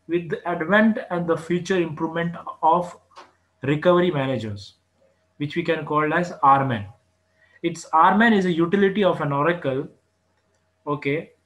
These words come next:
that, uh, let's take a look back how the D B A would, uh, backup an, uh, database before the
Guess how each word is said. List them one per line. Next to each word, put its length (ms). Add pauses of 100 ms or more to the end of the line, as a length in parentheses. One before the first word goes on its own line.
(640)
that, 280
uh, 380
let's 380
take 180
a 60
look 340 (120)
back 360
how 400
the 140
D 180
B 160
A 100
would, 300
uh, 540 (180)
backup 600 (100)
an, 280
uh, 340 (140)
database 640
before 360
the 340